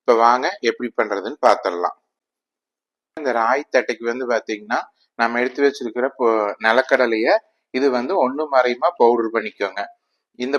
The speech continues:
பொட்டுக்கடலையை வந்து நைஸா பவுடர் பண்ணி எடுத்துக்கோங்க. காஞ்ச மிளகாயை வந்து தண்ணி ஊத்தி நைஸா பேஸ்ட் பண்ணிக்கலாம். இப்ப வாங்க இதெல்லாம் பண்ணிட்டு வந்துட்டு உங்களுக்கு காட்டுறேன். இப்ப பாருங்க, நம்ம நிலக்கடலை வந்து இந்த மாதிரி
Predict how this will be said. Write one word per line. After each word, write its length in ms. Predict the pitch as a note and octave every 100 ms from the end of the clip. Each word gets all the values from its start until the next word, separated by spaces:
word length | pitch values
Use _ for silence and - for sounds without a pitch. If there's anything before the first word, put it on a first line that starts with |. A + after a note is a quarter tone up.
| -
பொட்டுக்கடலையை 600 | C#3 D3+ F3 D3+ D3 C#3 B2+
வந்து 160 | C#3 F#3+
நைஸா 400 | A#2 C3 D#3 F3 E3+ C#3+
பவுடர் 280 | C3 B2 B2
பண்ணி 180 | A#2 A2+
எடுத்துக்கோங்க. 500 | G#2+ - - A2 A2 F3+ - _ _ _ B2
காஞ்ச 300 | C3 C#3+ C#3+
மிளகாயை 380 | C#3 C3 A#2+ A2+ A2
வந்து 220 | A2 E3 - _ _ -
தண்ணி 220 | B2 C#3 C#3 C3
ஊத்தி 220 | D#3 G#3+ - _ _ _ B2
நைஸா 360 | B2 C3 C3 F3 D3
பேஸ்ட் 260 | A#2 - -
பண்ணிக்கலாம். 440 | G2+ F2+ G2+ G2 - _
இப்ப 160 | B2+ A#2+
வாங்க 180 | B2+ C#3+
இதெல்லாம் 320 | B2+ A2+ C3+ A#2+
பண்ணிட்டு 340 | A2+ C3+ B2 A#2
வந்துட்டு 240 | A2 D#3+
உங்களுக்கு 260 | C#3 A2 - G2+
காட்டுறேன். 360 | F#2+ F#2 F#2+ _ _ _ _ _ _ _
இப்ப 160 | - - A#2+
பாருங்க, 400 | B2+ C3 A2+ C#3+ A3 - C3+
நம்ம 180 | B2+ A#2+
நிலக்கடலை 500 | A#2 - B2+ B2+ B2+ A#2
வந்து 140 | A2+ D3 A#2+
இந்த 120 | A#2 A#2
மாதிரி 220 | A#2